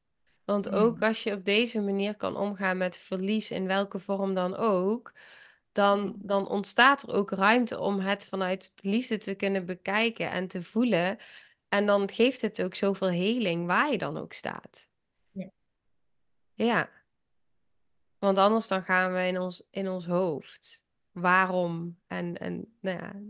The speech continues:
Speaker 1: dat, dat, dat. Ja, daar zit helemaal, daar zit alleen maar weerstand. Of alleen maar weerstand. <laughs> Ja.
Speaker 2: Heel veel weerstand.
Speaker 1: <laughs> Ja,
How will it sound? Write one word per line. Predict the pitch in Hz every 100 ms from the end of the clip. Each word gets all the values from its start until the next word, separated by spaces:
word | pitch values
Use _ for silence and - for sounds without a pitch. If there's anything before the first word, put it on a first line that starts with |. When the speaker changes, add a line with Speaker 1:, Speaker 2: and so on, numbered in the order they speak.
| 220
Speaker 1:
dat, | 190 - -
dat, | - 180 175 -
dat. | 180 - - _ _ _ _ _ _ _
Ja, | 190 185 175 - -
daar | 185
zit | 175 190 190
helemaal, | 190 185 180
daar | 185
zit | 185 180
alleen | 185 185
maar | 180 175
weerstand. | 185 214 - - - -
Of | 175
alleen | 160 156 156 156
maar | 135 147
weerstand. | 160 170 - 185 - -
<laughs> | 175 - - - - - - _ -
Ja. | 180 151
Speaker 2:
Heel | 185 170
veel | - -
weerstand. | _ - - - 190 -
Speaker 1:
<laughs> | 247 247 - 330
Ja, | 247 247 247